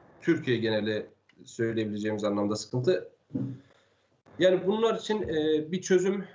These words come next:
getirilemiyor. Yani, e,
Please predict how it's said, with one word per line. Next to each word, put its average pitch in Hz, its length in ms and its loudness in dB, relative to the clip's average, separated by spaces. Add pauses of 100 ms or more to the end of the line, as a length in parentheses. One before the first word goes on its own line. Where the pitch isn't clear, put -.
(840)
getirilemiyor. 160 720 0 (120)
Yani, 135 300 -2
e, 123 240 -6